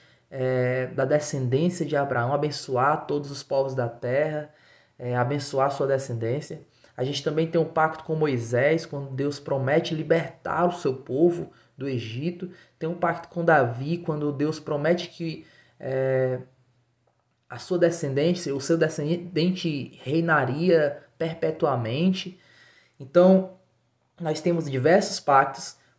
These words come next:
mas que fazem parte de um único pacto e apontam para um único evento, que é a vinda do Messias, a vinda de Jesus. Então, chegando, é, tendo a, a percepção que nós temos como privilegiados hoje,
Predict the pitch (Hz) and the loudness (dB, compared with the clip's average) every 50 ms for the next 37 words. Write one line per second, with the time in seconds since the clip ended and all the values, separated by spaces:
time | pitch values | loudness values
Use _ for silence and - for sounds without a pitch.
0 | _ _ _ - 143 147 147 - - 160 - - 160 160 160 160 151 - 160 151 | _ _ _ 0 2 2 2 2 -4 -6 -2 0 0 2 2 0 0 2 2 2
1 | 147 - - 147 139 143 143 151 160 180 196 214 202 - - - 175 170 170 - | 2 0 -4 -8 -6 -4 -2 0 2 2 2 2 0 -2 0 2 2 2 2 2
2 | - 185 170 170 175 - - - - 180 185 196 208 196 185 - 156 135 131 127 | 2 2 2 2 0 -2 -6 0 4 6 6 8 6 4 0 0 -2 -2 -2 -4
3 | - - - _ _ _ - 143 151 151 156 156 156 160 170 185 196 190 196 196 | -8 -12 -18 _ _ _ -4 -2 0 2 2 2 2 2 4 4 4 4 6 6
4 | 196 185 156 151 165 175 170 170 170 135 - - 147 143 143 139 135 127 120 127 | 6 6 6 4 2 2 2 0 -4 -8 -10 -6 -2 0 0 0 0 -4 -6 -6
5 | 147 160 180 196 202 208 202 175 190 185 185 214 190 - - - 190 190 196 185 | -2 0 2 2 2 2 0 2 2 4 4 4 2 0 -2 -4 0 2 4 4
6 | 156 139 135 127 139 160 165 180 170 170 165 180 190 190 180 151 165 175 175 170 | 4 4 0 0 0 0 0 0 2 2 4 6 6 6 6 4 4 4 4 4
7 | - - - - _ _ _ _ - - - _ _ _ - 123 - 170 175 170 | 4 0 -6 -14 _ _ _ _ -20 -20 -20 _ _ _ -8 0 2 4 4 4
8 | 170 - - 185 160 147 156 180 208 240 254 240 208 - - - - _ _ _ | 2 0 2 2 2 2 4 2 2 2 0 0 -2 -2 -4 -6 -18 _ _ _
9 | _ _ _ _ _ _ _ _ _ _ _ _ - 147 143 139 135 131 123 - | _ _ _ _ _ _ _ _ _ _ _ _ -6 -4 -2 0 0 0 -2 -4
10 | - - - _ - - 185 208 220 208 202 196 170 160 - 190 190 190 190 196 | -6 -14 -20 _ -6 -2 0 2 4 4 4 4 4 2 4 4 4 6 6 4
11 | 180 185 - - - - 175 190 190 185 165 160 160 190 208 - - - 185 175 | 4 4 2 -6 -4 -2 0 0 0 0 0 2 2 2 2 0 -2 -4 -2 -2
12 | 180 175 - - 170 160 160 - 170 190 190 180 175 165 160 160 156 151 143 147 | -2 -2 -4 -2 -2 -2 -2 0 0 2 4 4 6 6 4 4 2 2 2 2
13 | 147 143 131 120 117 131 156 185 196 196 165 139 131 127 - | 0 0 -2 0 2 4 6 8 8 6 6 2 -2 -6 -12